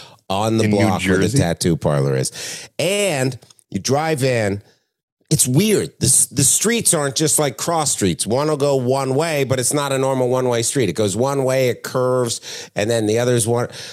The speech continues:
Speaker 1: So I park. He goes, "Park up the hill from the shop." I park up the hill, and I walk in, and I go, uh, "Hey." And his name is Kyle. And he goes, "Hey, man." And I go, "Yeah, I'm Aaron." And he goes, "Okay, I'm just walking my bulldog." He's wa-,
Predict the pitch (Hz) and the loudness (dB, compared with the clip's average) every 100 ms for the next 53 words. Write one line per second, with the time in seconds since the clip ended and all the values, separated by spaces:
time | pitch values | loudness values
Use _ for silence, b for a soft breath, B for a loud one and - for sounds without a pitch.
0 | B - 113 107 - 156 143 131 - 120 | B -2 0 0 -2 -2 -2 -2 -2 0
1 | 120 - 151 151 165 - 147 127 139 123 | 0 0 -2 0 -4 0 2 2 2 0
2 | - 104 101 - 107 87 - 87 - 104 | 0 0 0 0 0 -2 -2 -4 -2 -2
3 | 117 - 113 107 101 98 98 b b b | -2 -2 0 2 2 -2 -6 b b b
4 | b - 92 101 95 92 101 104 107 113 | b -8 -4 -2 -2 0 0 -2 -2 0
5 | 107 98 95 - 85 87 87 85 87 87 | 0 0 -2 -2 -2 0 0 0 2 2
6 | 87 87 131 175 156 87 - - 82 82 | 0 0 0 0 0 -2 -6 -4 0 0
7 | 90 - 80 - 82 80 78 - - 80 | 0 0 0 -2 -2 0 -2 -4 -6 -2
8 | 87 92 - - 135 139 151 - b b | 0 2 0 0 0 0 0 -4 b b
9 | b b _ 78 82 82 82 82 85 85 | b b _ -2 0 2 2 2 2 2
10 | 85 85 78 78 - 78 82 85 98 117 | 0 0 0 -2 -2 0 0 0 0 0
11 | 120 104 101 78 90 87 107 98 104 104 | 0 0 0 -2 -2 0 -2 0 0 0
12 | - 90 85 76 90 82 65 62 71 87 | -2 0 0 2 2 2 -2 -2 -2 0